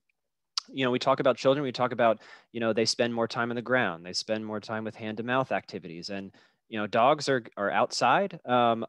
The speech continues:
a lot of the times. They're sniffing around with their nose, um,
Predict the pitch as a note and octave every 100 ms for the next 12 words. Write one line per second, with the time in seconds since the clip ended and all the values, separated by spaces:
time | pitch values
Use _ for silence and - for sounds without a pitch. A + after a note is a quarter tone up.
0 | - G#2+ G2 B2+ D3 D3 D3 D3+ G3 F#3+
1 | A#2+ A2+ G#2+ G#2+ G2+ - - C3 C#3 C#3
2 | C#3+ C3 C3+ C3+ C#3 C#3+ D3 B2 A2 A2